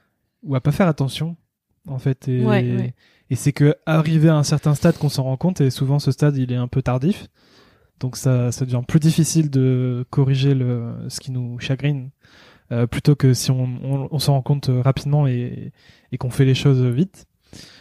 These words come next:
Speaker 1: Euh, donc, euh,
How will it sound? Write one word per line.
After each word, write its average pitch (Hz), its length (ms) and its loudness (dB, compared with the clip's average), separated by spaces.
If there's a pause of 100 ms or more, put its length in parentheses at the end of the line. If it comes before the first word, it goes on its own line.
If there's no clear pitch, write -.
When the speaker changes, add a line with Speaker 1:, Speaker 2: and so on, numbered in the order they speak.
(280)
Speaker 1:
Euh, 123 540 -4 (220)
donc, 143 300 -2
euh, 139 960 2